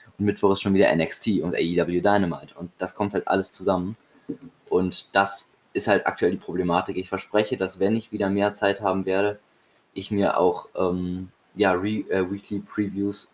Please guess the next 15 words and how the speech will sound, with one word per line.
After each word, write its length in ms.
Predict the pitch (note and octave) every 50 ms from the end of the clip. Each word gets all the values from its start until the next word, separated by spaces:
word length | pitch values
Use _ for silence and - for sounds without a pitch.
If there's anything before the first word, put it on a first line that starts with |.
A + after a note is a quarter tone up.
| _ _ _ _ _
oder, 300 | - F#2 F2+ E2+ D#2 C2+
nee, 100 | - E2+
besser 180 | E2+ E2 E2 F2+
gesagt 240 | F2 D#2+ D#2+ - -
Reviews, 300 | G2+ G2+ F2+ E2+ D#2+ -
keine 200 | - G2 G2 F#2
Previews, 440 | - - F#2+ F2 F2+ G2 G#2 G2+ -
hier 300 | G2+ G2+ G2+ F#2 D2 D2
auf 100 | F2 -
dem 200 | - F2 F2 E2+
Channel 280 | - F#2 F2 E2+ E2+
hochladen 420 | F#2 F#2 - - G2 F2 F2 F2 F2
werde. 300 | E2+ E2 E2+ F2+ E2 - _ - - - _ _ _ _ -
Aber 180 | - F#2 F2+ -
aktuell 540 | D#2 - - - - - F2 F#2 F#2 F#2